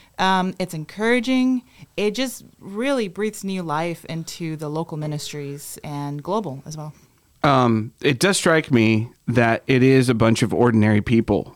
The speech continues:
Speaker 2: that we <laughs> partner with. And, uh, but like you, you started your sermon off with a story about another ordinary guy, Isaiah,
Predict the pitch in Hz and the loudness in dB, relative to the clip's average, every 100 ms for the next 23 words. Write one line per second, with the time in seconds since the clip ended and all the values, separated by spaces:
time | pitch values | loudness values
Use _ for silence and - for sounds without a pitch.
0 | _ 120 113 113 143 143 156 139 160 127 | _ 2 2 2 4 4 4 4 2 0
1 | - 143 131 120 - - - - 139 139 | 0 2 4 2 -2 -20 -20 -2 2 4
2 | 156 160 180 185 151 190 - 170 175 175 | 4 4 4 2 4 2 4 2 4 4
3 | 156 127 123 135 120 117 - - 123 120 | 4 4 4 4 4 2 0 0 2 2
4 | 110 - 123 113 - 120 113 120 156 185 | 0 2 4 2 0 2 4 4 4 2
5 | 120 117 113 110 117 120 92 113 117 117 | 2 4 2 2 2 2 2 2 4 4
6 | 123 | 2